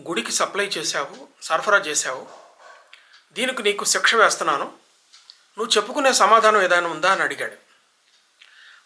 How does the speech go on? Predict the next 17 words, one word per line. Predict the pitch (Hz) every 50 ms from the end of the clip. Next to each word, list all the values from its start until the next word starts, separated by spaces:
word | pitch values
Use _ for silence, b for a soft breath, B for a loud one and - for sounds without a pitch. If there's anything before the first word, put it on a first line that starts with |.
| _
"మహారాజా, | 151 131 139 247 262 247 233 240 262 269
నేనేమి | 247 214 208 202 208 233 233 226 220 196 175 165 151
తప్పు | 160 156 147 - - - 214
చేయలేదు, | 190 170 160 156 156 190
నేనేమి | 190 160 156 160 180 190 190 175
మంచి | 151 143 165 185 - 247
నూనె, | 233 226 208 214 220 220 220 B B B B B B B 151
మంచి | 156 202 202 254 233
నెయ్యినే | 226 214 208 214 226 214
సప్లై | - 185 - 185 196 190
చేశాను, | 180 165 151 - - 160 156 190
మంచి | 202 180 180 220 202
నెయ్యినే | 202 190 185 190 220 269 262 B B B B B -
సరఫరా | - - 147 170 214 - 262 254
చేశాను" | 226 - - 175 151 - 185 156 156 -
అని | - 156
అన్నాడు. | 143 135 127 123 117